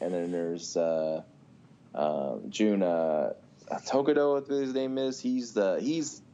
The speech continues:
he's not with that group, Infant Terribles. He's fighting for Wrestle One. He's been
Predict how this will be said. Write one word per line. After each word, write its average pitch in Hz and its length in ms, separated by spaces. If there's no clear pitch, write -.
he's 143 340
not 123 300
with 113 380
that 82 260
group, 78 300
Infant 90 320
Terribles. 78 540
He's 113 420
fighting 117 400
for 104 180
Wrestle 98 360
One. 87 340
He's 85 220
been 78 280